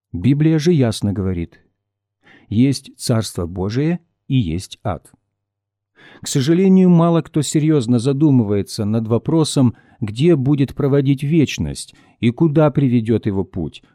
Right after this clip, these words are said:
по которому он идет. И Бог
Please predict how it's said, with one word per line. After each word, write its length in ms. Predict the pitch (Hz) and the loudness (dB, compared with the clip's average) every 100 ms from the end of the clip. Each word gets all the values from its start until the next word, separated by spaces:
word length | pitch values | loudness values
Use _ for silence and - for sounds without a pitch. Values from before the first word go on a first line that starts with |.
| - | -6
по 100 | 120 | -2
которому 580 | 127 120 147 117 107 113 | -2 0 2 2 2 2
он 280 | 156 139 147 | 2 2 2
идет. 400 | 131 85 - _ _ _ _ _ _ _ _ | 0 -4 -8 _ _ _ _ _ _ _ _
И 120 | 104 | -6
Бог 420 | 117 180 208 - | -2 -2 -2 -8